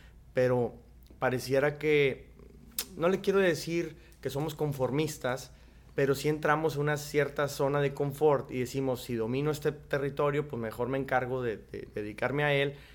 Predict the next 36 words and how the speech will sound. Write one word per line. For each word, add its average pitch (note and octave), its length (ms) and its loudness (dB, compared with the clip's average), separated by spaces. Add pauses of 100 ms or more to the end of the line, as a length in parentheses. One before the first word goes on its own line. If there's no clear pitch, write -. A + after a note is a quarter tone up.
(100)
¿y - 100 -8
para B2 240 2
qué C3 120 0
me C#3 120 2
aviento C#3 340 0
el C#3 100 4
reto C#3 440 4
de B2 100 2
ir B2 120 2
a - 20 2
otro A#2+ 220 -2
país?". F3 360 0 (460)
Y, B2 240 -4
y B2 60 -2
veo B2+ 220 4
muchas C#3+ 340 0
empresas B2+ 460 0
así A#2 260 -2
en, A2 180 -4
en A2 140 -6
México, A2+ 420 -4
¿no? A#2+ 200 -4
Que B2 100 -6
les G#2 140 -6
va A2 80 0
muy C#3 140 0
bien, D#3 260 2 (280)
de A#2+ 80 -6
cierta D3 240 2
manera E3+ 260 6
protegidos E3 540 0
un E3 120 -2
poco E3 300 0
porque C3+ 260 0
es C#3 60 2
difícil E3 680 -4